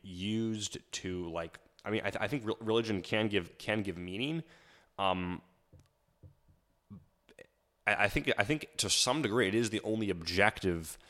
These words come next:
it is the only means by which we can have objective things.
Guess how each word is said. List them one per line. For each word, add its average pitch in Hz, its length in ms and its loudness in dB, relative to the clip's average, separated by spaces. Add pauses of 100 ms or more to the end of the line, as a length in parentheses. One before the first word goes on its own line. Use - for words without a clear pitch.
(960)
it 127 120 2
is 131 100 8
the 131 80 10
only 151 260 10
means 123 440 8
by 117 180 8
which 107 320 2
we 110 60 0
can 95 180 4
have 98 360 4
objective 90 840 0
things. 92 680 2